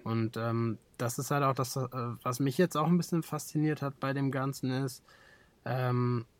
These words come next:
dass das eigentlich im Prinzip dann doch am Ende sehr viel mentales Training auch ist. Ähm, und wenn du gewisse Mechanismen deines Körpers auch kennst, ähm,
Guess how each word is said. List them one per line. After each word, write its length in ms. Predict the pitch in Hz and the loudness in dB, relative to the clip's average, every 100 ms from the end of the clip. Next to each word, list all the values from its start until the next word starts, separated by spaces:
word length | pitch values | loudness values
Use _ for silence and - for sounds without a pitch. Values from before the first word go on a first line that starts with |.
| - | -4
dass 200 | 127 117 | -4 -2
das 240 | 123 - - | -6 -6 -4
eigentlich 600 | 123 127 143 147 147 131 | -2 2 2 0 0 -2
im 140 | 120 123 | -4 -6
Prinzip 720 | - 120 - - 143 170 175 - | -4 -6 -6 -4 0 2 0 -2
dann 180 | 131 127 | -4 -2
doch 240 | 131 - | -2 -4
am 140 | 127 - | -6 -4
Ende 420 | 127 151 156 139 | 0 2 2 2
sehr 260 | 127 139 | 0 0
viel 220 | 147 143 135 | 0 0 2
mentales 640 | 123 120 - 135 156 127 | 2 0 2 2 2 0
Training 400 | - 113 110 104 | -2 -2 0 -2
auch 280 | 104 - - | -6 -10 -10
ist. 360 | 107 101 - - _ _ _ - - _ - | -10 -10 -14 -18 _ _ _ -20 -20 _ -4
Ähm, 340 | 120 120 117 | 2 2 2
und 200 | - 127 | 0 -2
wenn 120 | 127 139 | 2 4
du 300 | 131 127 - - | 4 2 -4 -4
gewisse 360 | 139 135 135 135 | 0 0 2 4
Mechanismen 920 | 127 127 123 151 - 170 160 151 139 | 4 4 2 2 2 4 6 4 2
deines 320 | 123 123 - | 2 2 0
Körpers 460 | - 131 139 147 - | 0 0 2 -2 -4
auch 200 | 117 - | -8 -6
kennst, 580 | 151 180 214 - - - _ _ _ _ _ _ _ _ _ | -2 0 0 -4 -18 -20 _ _ _ _ _ _ _ _ _
ähm, 680 | 135 139 139 139 139 143 147 | 0 4 4 4 4 2 -2